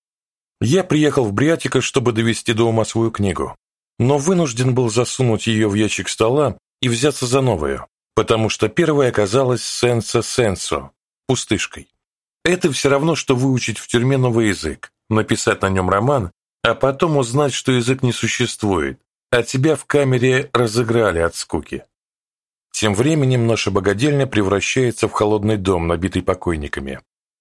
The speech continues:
Хозяина отеля убили в феврале, а капитана десять дней назад. Тотчас же выяснилось, что хозяин не был хозяином, а капитан не был капитаном.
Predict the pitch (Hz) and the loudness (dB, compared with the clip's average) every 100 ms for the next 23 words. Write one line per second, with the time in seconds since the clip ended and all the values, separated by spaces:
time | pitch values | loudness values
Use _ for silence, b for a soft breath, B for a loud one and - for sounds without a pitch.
0 | _ - 123 165 190 165 151 139 143 135 | _ 0 0 2 2 2 2 2 2 2
1 | 117 113 107 - 101 104 92 69 - _ | 2 0 0 0 2 2 0 -2 -8 _
2 | _ _ - 101 104 107 104 156 143 101 | _ _ -4 -2 0 0 0 0 0 -2
3 | 98 123 - 92 92 90 85 80 - _ | -2 -2 -2 -2 0 0 0 -4 -6 _
4 | _ _ _ _ _ - 165 - 131 107 | _ _ _ _ _ -2 0 0 -2 0
5 | 123 151 160 139 - 127 120 - 123 - | 2 2 2 0 0 2 2 0 0 0
6 | 123 131 147 139 131 127 90 87 - 101 | 2 2 2 2 2 2 2 0 0 -2
7 | 92 80 67 67 64 _ 107 - 98 104 | 0 -2 -2 -6 -10 _ -4 -2 -2 -4
8 | - 147 135 104 92 87 - 90 92 82 | 0 0 2 0 0 0 -2 -4 -2 -2
9 | 67 65 | -4 -8